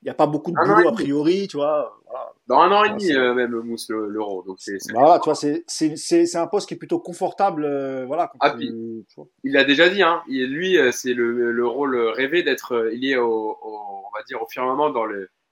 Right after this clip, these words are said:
Speaker 2: dans les attentes d'un sélectionneur ou dans le haut niveau professionnel, dans le très haut niveau professionnel, d'être à la, à la tête de l'équipe de France. Je pense dans le paysage du football français, à part diriger le P S G ou un autre club, c'est quand même la, un, enfin, le plus haut poste, quoi.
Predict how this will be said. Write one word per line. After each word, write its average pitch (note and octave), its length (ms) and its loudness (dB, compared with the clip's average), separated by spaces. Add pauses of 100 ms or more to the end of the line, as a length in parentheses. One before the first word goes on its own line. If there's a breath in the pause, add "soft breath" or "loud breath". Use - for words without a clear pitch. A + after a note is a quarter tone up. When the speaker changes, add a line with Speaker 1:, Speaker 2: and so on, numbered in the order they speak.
(160)
Speaker 2:
dans A2 60 -6
les A2+ 180 -2
attentes C#3 440 0
d'un A2+ 240 -4
sélectionneur B2 760 -2
ou A2+ 60 -10
dans A2 100 -4
le A2 100 -2
haut C#3 160 4
niveau E3 360 2
professionnel, D3 580 -6
dans C#3 100 -2
le B2 60 -2
très - 180 -6
haut D#3 80 -2
niveau D#3 220 -4
professionnel, D3 640 -4 (260)
d'être A2+ 200 -6
à A#2+ 60 2
la, A#2+ 80 4
à A#2 80 2
la B2 500 -2
tête C3+ 180 -2
de B2+ 40 -4
l'équipe B2 220 -4
de B2+ 80 -2
France. - 380 -4 (360)
Je - 440 -4
pense B2+ 80 0
dans B2+ 80 0
le A#2+ 120 -4
paysage D3 340 2
du - 80 -14
football C#3 280 -8
français, C#3+ 400 -4
à - 140 0
part C3+ 200 0
diriger C3 300 -2
le B2 80 -10
P C#3 220 -6
S B2 60 -6
G C#3+ 240 -4
ou A2+ 300 -4
un G#2+ 100 -4
autre G#2+ 140 -14
club, F3+ 200 2
c'est - 160 -12
quand A2 80 0
même B2+ 180 4
la, A2 140 -6 (400)
un, A#2+ 180 -4
enfin, G2+ 140 -10
le G2 140 -8
plus C3 140 -8
haut C3+ 100 0
poste, B2 340 -8
quoi. F2+ 160 -10